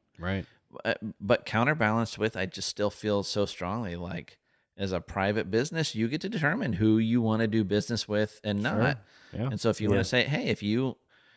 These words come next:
Speaker 2: if you wanna come in my restaurant and eat, I, I would like for you to show a passport." Okay, well, I'm,
Speaker 3: Yeah.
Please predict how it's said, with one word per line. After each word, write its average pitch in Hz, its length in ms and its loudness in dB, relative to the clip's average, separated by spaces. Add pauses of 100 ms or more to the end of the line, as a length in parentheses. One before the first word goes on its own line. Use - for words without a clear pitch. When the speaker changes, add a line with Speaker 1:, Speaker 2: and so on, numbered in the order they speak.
(120)
Speaker 2:
if 101 140 -6
you 123 140 2
wanna 139 160 2
come 127 240 2
in 135 100 -2
my 127 180 0
restaurant 117 460 0
and 123 180 -8
eat, 101 300 -6
I, 95 360 -2
I 98 120 0
would 104 140 -2
like 101 180 -2
for 107 60 -6
you 104 80 -2
to 110 40 -6
show 110 200 -2
a 117 40 -2
passport." - 540 -6 (100)
Okay, 95 380 -2
well, 113 220 -2
I'm, 98 260 -2
Speaker 3:
Yeah. 98 160 0